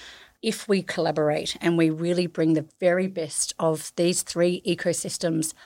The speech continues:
plus more, right? So we need to also think about how we use this aukus construct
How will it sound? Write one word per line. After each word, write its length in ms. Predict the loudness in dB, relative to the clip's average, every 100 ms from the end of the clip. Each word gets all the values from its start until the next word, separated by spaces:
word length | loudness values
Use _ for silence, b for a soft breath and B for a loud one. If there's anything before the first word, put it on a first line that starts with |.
| B
plus 380 | -2 0 2 2
more, 300 | 0 0 -8 _ _ _ -6
right? 240 | -4 -4
So 160 | -2 0
we 100 | 2
need 240 | 2 0
to 100 | -4
also 300 | -4 -4 -4
think 240 | -6 -6 -4
about 200 | -6 -2
how 180 | -2
we 100 | 0
use 340 | -2 -4 -4 -6
this 240 | -6 -6
aukus 480 | -2 -4 -2 -2 -2
construct 800 | -2 0 2 2 2 0 -2